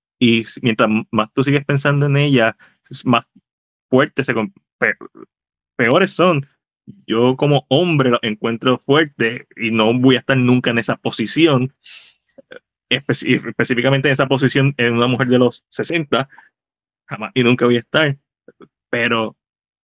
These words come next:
ese enfoque a esta historia, eh, de, eh, para mí es aterradora, inclu-, eh, es sim-, por simple empatía, para mí es aterradora. Esta es una película que es aterradora,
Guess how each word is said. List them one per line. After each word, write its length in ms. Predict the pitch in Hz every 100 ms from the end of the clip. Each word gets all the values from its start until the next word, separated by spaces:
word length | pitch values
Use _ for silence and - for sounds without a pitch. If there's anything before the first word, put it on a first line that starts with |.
| _ _ _ _ _ _ -
ese 220 | - 147
enfoque 840 | 151 139 _ 151 151 131 113 110 _ _ _ -
a 80 |
esta 160 | 104 -
historia, 540 | 127 - 147 127 110 -
eh, 160 | - 95
de, 260 | 95 98 98 -
eh, 120 | 101 - _ _ _ -
para 160 | 127
mí 60 | 131
es 60 | 156
aterradora, 500 | 165 139 107 117 120
inclu-, 240 | 120 - -
eh, 100 | 127 - -
es 120 | 147
sim-, 160 | 180 - _ - _ _
por 180 | 160 147
simple 280 | 175 190 202
empatía, 520 | 196 202 202 196 131
para 180 | 113 107
mí 180 | 123 -
es 120 | 139
aterradora. 560 | 117 104 110 104 104 95
Esta 160 | -
es 40 | 120
una 100 | 117
película 300 | 123 123 113
que 160 | 104 _ _ _
es 120 | -
aterradora, 720 | 113 120 117 113 131 127 120